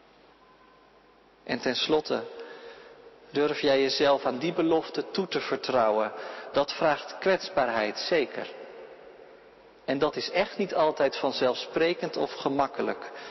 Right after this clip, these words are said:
Maar als je goed naar de leeuw van Juda kijkt, dan zie je een lam. Dat geeft toch hoop en vertrouwen, dat je in alle kwetsbaarheid bij hem veilig bent. Hij is de koning van een nieuw rijk.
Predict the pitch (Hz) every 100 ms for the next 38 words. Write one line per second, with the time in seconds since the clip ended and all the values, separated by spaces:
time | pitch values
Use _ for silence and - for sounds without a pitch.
0 | - - - - 139 139 139 - 131 -
1 | 226 226 - 190 160 147 151 175 202 208
2 | 190 170 175 165 135 - 110 95 - -
3 | - - - - - - - 135 143 160
4 | 135 180 190 175 - 151 151 151 156 262
5 | 107 - - - - - - - - -
6 | - - - - 151 165 - 180 - 160
7 | 156 165 190 180 147 - 135 - 165 147
8 | 120 139 - - - - - - - -
9 | - - - - 147 - 160 160 156 165
10 | 160 - 180 190 - 151 127 127 123 131
11 | 147 147 143 160 143 - 160 170 139 -
12 | 110 113 - - - - - - - -
13 | - - - - - - - - - 151
14 | 170 156 156 - 170 190 202 185 - 160
15 | 151 156 165 160 139 117 98 -